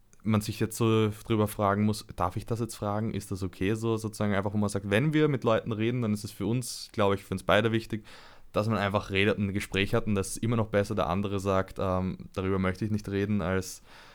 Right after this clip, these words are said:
dass man nicht fragen darf. Das finde ich auch grad irgendwie so eine nice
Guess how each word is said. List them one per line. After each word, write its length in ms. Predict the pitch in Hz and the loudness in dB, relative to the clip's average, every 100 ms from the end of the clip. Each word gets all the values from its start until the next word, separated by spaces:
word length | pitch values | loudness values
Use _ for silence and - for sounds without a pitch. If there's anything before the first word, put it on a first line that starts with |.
| - - | -20 -12
dass 160 | - 98 | -8 -2
man 340 | 107 98 95 | 2 2 2
nicht 160 | 98 - | 0 -4
fragen 340 | 98 85 85 | -2 0 0
darf. 240 | 82 76 - | -4 -6 -6
Das 160 | 90 | -8
finde 120 | 98 92 | -4 -4
ich 100 | 78 | -4
auch 120 | 90 | -4
grad 200 | 90 85 | -4 -4
irgendwie 200 | 87 90 | -4 -4
so 60 | |
eine 140 | 87 87 | -4 -2
nice 280 | 82 82 | -2 -4